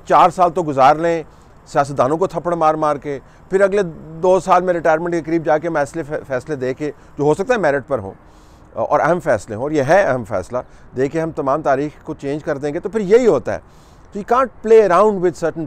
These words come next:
principles۔ Principles are کہ ہر ادارے کو ہر وقت اپنا کام کرنا ہوتا ہے، خاص حالات کے اندر اپنا کام نہیں کرنا، ہر وقت اپنا کام کرنا ہوتا ہے۔ اور یہی clash of، آ، institutions ہیں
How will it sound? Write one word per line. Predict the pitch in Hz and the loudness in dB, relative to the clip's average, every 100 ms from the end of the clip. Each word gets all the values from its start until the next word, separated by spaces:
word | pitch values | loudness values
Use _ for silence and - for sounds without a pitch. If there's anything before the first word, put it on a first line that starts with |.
| 143 | -8
principles۔ | 139 151 135 127 120 139 | -8 -8 -8 -8 -10 -8
Principles | 156 156 165 131 139 | -10 -6 -4 2 2
are | 170 - - - | 0 -6 -20 -16
کہ | 160 | -12
ہر | 135 175 | -2 0
ادارے | 151 135 156 | 2 2 2
کو | 160 - | -4 2
ہر | 185 233 | 4 6
وقت | 262 - - | 4 0 -4
اپنا | 175 175 165 | -4 0 -2
کام | 147 123 110 | 0 -4 -4
کرنا | 92 92 | -8 -8
ہوتا | 80 80 - | -12 -12 -16
ہے، | 80 - - - - - - - - - | -20 -20 -20 -20 -20 -20 -20 -20 -20 -20
خاص | - 143 175 - | 2 4 4 2
حالات | 120 123 143 190 - | 0 4 4 2 -2
کے | |
اندر | 165 160 | -2 -2
اپنا | 147 147 | -2 -4
کام | 139 131 | -2 -4
نہیں | 170 | -6
کرنا، | 202 202 131 | -8 -4 2
ہر | 202 | 2
وقت | 240 196 | 2 -2
اپنا | 175 165 | -4 -4
کام | 151 131 113 | -2 -4 -4
کرنا | 101 101 | -6 -4
ہوتا | 90 85 85 | -6 -8 -14
ہے۔ | - - - - - | -16 -20 -20 -20 -12
اور | - | -6
یہی | 110 165 196 | 2 2 4
clash | 180 175 | 4 2
of، | 175 - - 147 | -2 -10 -10 -4
آ، | 131 71 113 107 | -2 -2 -2 -2
institutions | 92 117 113 - 127 156 127 | -6 -10 -14 -12 -10 -10 -6
ہیں | 147 | -6